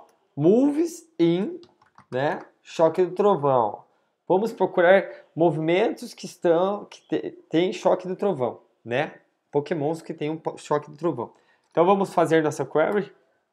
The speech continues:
nosso find, né? Aqui, find query, né? Ó lá. Então, o único que possui choque do trovão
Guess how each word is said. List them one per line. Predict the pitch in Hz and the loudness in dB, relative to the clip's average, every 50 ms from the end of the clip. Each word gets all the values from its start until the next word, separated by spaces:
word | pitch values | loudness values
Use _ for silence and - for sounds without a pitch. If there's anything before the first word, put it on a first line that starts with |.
| _ _ _ _ _ _ _ _ _ _ _ _ _ _ | _ _ _ _ _ _ _ _ _ _ _ _ _ _
nosso | - 120 120 120 - - | -4 -2 -2 -4 -4 -4
find, | - 127 131 156 185 - 175 | 0 2 2 2 2 0 -4
né? | 175 170 190 - - _ _ _ _ _ _ _ _ _ _ _ _ _ _ _ _ _ _ _ _ _ _ _ _ _ _ _ _ _ _ _ _ _ _ _ _ _ _ _ _ _ _ _ _ _ _ _ _ _ _ _ _ _ _ _ _ _ _ _ _ _ _ _ _ _ _ _ _ _ - - - | -6 -8 -8 -14 -18 _ _ _ _ _ _ _ _ _ _ _ _ _ _ _ _ _ _ _ _ _ _ _ _ _ _ _ _ _ _ _ _ _ _ _ _ _ _ _ _ _ _ _ _ _ _ _ _ _ _ _ _ _ _ _ _ _ _ _ _ _ _ _ _ _ _ _ _ _ -20 -16 -10
Aqui, | 127 113 113 - - - 139 151 151 _ | -10 -10 -12 -12 -12 -10 -10 -10 -10 _
find | - 123 120 131 147 147 135 127 | -4 -4 -2 -2 -4 -6 -8 -10
query, | - - 131 120 120 131 151 175 190 214 233 240 - _ _ _ _ _ _ _ _ - | -10 -4 -2 0 2 2 2 2 2 0 -4 -6 -12 _ _ _ _ _ _ _ _ -10
né? | 117 120 135 - - - | -6 -4 -4 -4 -6 -6
Ó | - 120 | -4 -2
lá. | 117 110 101 92 - - - _ _ _ _ _ _ _ _ _ _ _ _ _ _ _ _ _ _ _ _ _ _ _ _ - _ _ _ - - - - | 0 0 -2 -2 -4 -12 -18 _ _ _ _ _ _ _ _ _ _ _ _ _ _ _ _ _ _ _ _ _ _ _ _ -20 _ _ _ -20 -20 -12 -4
Então, | - 151 151 147 208 220 214 - - | -2 0 6 8 8 8 8 6 4
o | - 190 175 156 156 | 6 6 8 8 6
único | 170 190 208 208 214 - 185 180 | 6 4 4 2 0 -4 -6 -8
que | - 233 | -10 -10
possui | 220 - 320 - - - 233 247 240 233 - - _ _ _ _ | -6 -4 -6 -6 -2 -2 -2 -2 -2 -4 -10 -16 _ _ _ _
choque | - - - - - 175 151 151 147 - 156 | -16 -12 -6 0 2 2 2 2 -2 -4 -8
do | 139 135 160 | -4 -4 -4
trovão | 160 - 247 269 262 233 185 214 226 226 247 240 | -2 2 4 4 4 4 4 2 2 2 0 -2